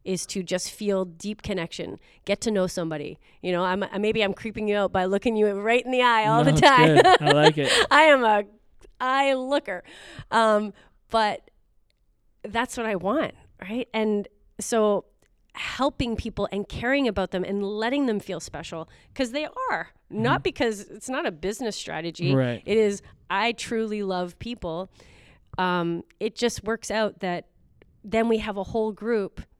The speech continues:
Speaker 1: that they're friends.
Speaker 2: Mm-hmm.
Speaker 1: I remember, um, up in North Bay, it was really sweet. I mean, I'd been going to yoga studios for years, um,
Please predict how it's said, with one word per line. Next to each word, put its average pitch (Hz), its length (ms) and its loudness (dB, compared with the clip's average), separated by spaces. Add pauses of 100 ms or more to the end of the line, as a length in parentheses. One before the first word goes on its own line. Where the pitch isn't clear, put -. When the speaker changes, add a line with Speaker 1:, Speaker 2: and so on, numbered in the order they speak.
(100)
Speaker 1:
that 190 160 -8
they're 175 160 -6
friends. - 640 -12 (220)
Speaker 2:
Mm-hmm. 131 300 -4
Speaker 1:
I 202 60 2
remember, 226 600 2 (420)
um, 202 180 -4
up - 160 -6
in 214 120 -4
North 190 280 -2
Bay, 190 360 -6 (120)
it - 80 -20
was - 240 -14
really 208 380 -4
sweet. 196 500 -8 (1600)
I - 60 -4
mean, 269 120 4
I'd 277 120 6
been 320 120 2
going 269 200 2
to 240 40 -2
yoga 220 220 -2
studios 196 380 -4
for 190 120 -10
years, 190 680 -4 (480)
um, 165 480 -2